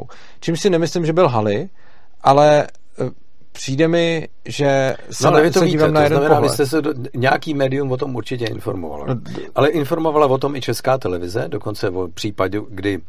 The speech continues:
Speaker 2: měli ukrajinští vojáci střílet ruský zajatce do nohou a, eh, ponižovat je. Eh, dokonce dvě takové reportáže jsem zaznamenal,
Speaker 1: Aha.
Speaker 2: dávám si na to docela pozor.
Speaker 1: Tak to, to mě uniklo, to
Speaker 2: Eh,
Speaker 1: děkuju, že mi
Speaker 2: bacha, jo. Má to jako několik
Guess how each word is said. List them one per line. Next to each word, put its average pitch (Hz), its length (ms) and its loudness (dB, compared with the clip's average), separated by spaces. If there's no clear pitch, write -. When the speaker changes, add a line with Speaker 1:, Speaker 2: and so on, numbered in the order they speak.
Speaker 2:
měli 107 340 0
ukrajinští 101 420 -6
vojáci 92 360 -2
střílet 92 500 -6
ruský 92 340 -8
zajatce 87 340 -6
do 87 120 -8
nohou 104 300 -8
a, 101 200 0
eh, 92 220 -4
ponižovat 90 580 -6
je. 120 200 -6
Eh, 110 120 -8
dokonce 92 440 -6
dvě 85 220 -2
takové 90 280 -8
reportáže 87 520 -6
jsem 92 180 -10
zaznamenal, 87 440 -8
Speaker 1:
Aha. 104 140 -2
Speaker 2:
dávám 87 220 -6
si 90 120 -10
na 87 100 -10
to 82 120 -10
docela 82 280 -10
pozor. - 380 -12
Speaker 1:
Tak 135 140 0
to, 143 120 -2
to 151 100 -2
mě 143 120 0
uniklo, 123 360 -4
to 90 80 0
Speaker 2:
Eh, 101 40 -4
Speaker 1:
děkuju, 110 280 -4
že 113 100 -8
mi 107 120 -10
Speaker 2:
bacha, - 380 -4
jo. 78 260 -8
Má 87 140 -4
to 104 220 -4
jako 104 220 -4
několik 120 600 0